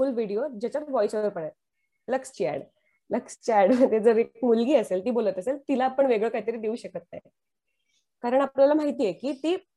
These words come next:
त्याच्याच बद्दल बोलणार आहे, त्या सोप बद्दलच बोलणार आहे किंवा ती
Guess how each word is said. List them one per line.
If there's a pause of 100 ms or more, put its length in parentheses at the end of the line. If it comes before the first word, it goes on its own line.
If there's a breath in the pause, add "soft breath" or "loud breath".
(800)
त्याच्याच
बद्दल
बोलणार
आहे,
त्या
सोप
बद्दलच
बोलणार
आहे
किंवा
ती